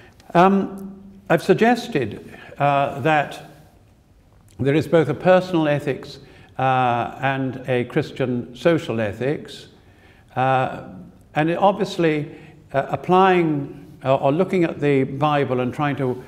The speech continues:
draw a social ethics from the Bible is more difficult in the case of social ethics than it is in terms of personal ethics. In my book, I look at the four great drivers of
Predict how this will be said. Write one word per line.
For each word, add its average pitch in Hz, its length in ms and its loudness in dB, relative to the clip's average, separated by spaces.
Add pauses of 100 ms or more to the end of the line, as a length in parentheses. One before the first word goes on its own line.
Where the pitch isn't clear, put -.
(220)
draw 147 280 2
a - 40 -4
social 143 440 0
ethics 131 300 -6
from 127 120 -6
the 127 60 -4
Bible 131 260 -2
is 127 160 -2
more 180 360 6
difficult 104 560 -4
in 113 100 -4
the 117 100 -4
case 107 460 -6 (300)
of 123 120 -2
social 117 440 -2
ethics 104 340 -6
than 117 160 -4
it 107 180 -6
is 107 240 -4
in 110 120 -4
terms 107 360 -4
of 101 200 -8 (220)
personal 123 460 0
ethics. - 520 -10 (340)
In 214 180 4
my 214 200 4
book, 165 500 0 (400)
I 151 160 4
look 196 280 2
at - 120 -8
the 156 300 0 (240)
four 185 580 4
great 160 440 2
drivers 113 720 0
of 107 220 -8